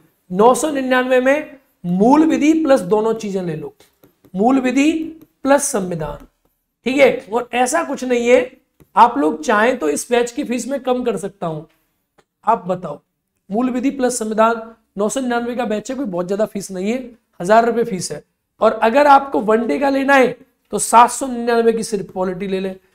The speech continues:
सारे batches को अलग अलग पढ़ाऊंगा मैं, इसको अलग पढ़ाऊंगा पूरा। इस batch के साथ किसी का कोई comparison नहीं होगा, क्योंकि ये यूपीएससी का, पीसीएस का batch है।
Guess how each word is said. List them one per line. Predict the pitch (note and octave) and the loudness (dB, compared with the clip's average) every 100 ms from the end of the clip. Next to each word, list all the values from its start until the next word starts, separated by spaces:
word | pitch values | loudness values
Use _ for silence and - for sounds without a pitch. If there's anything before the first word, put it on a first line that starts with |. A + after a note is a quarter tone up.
| _ - | _ -14
सारे | - A3+ C4+ E4 | 4 8 8 6
batches | C#4 C4 C4+ | 4 2 -2
को | D#4 | 0
अलग | C4+ B3+ | 2 4
अलग | C4+ C4 | 2 0
पढ़ाऊंगा | G3 F3 E3+ E3+ | 0 0 0 -4
मैं, | E3+ D#3+ _ _ _ | -6 -10 _ _ _
इसको | A#3 - - | -10 -6 -4
अलग | D4+ - A#3 C4 - | -2 2 4 4 2
पढ़ाऊंगा | B3 B3 B3+ C4 C4 - - _ | 2 4 6 6 6 -8 -18 _
पूरा। | B3+ B3+ A#3+ F3 - _ _ - | 4 8 10 8 0 _ _ -6
इस | C4+ A3+ | -6 2
batch | A#3+ B3 | 2 2
के | - D4 | -2 -2
साथ | B3 C4 B3+ | 2 2 0
किसी | - G#3 B3 | -6 -4 -2
का | C4 C4+ | 0 0
कोई | B3 B3 | 0 0
comparison | B3 A3 A#3 A#3+ A#3+ A#3+ | -2 -2 -2 0 -2 -2
नहीं | B3 | 0
होगा, | A#3+ A#3 B3 C#4 C4+ - _ | 2 6 6 6 0 -18 _
क्योंकि | A#3+ A3 | -10 -4
ये | C4+ | -2
यूपीएससी | C#4+ B3 A#3+ C4 C4+ - C4+ | 0 0 0 -2 -2 -4 -4
का, | C4+ C#4+ | -2 -2
पीसीएस | C#4 B3+ B3 B3 B3 | -2 -2 -2 -2 -4
का | - A#3+ | 0 0
batch | G3+ F#3+ | 2 -4
है। | E3 | -10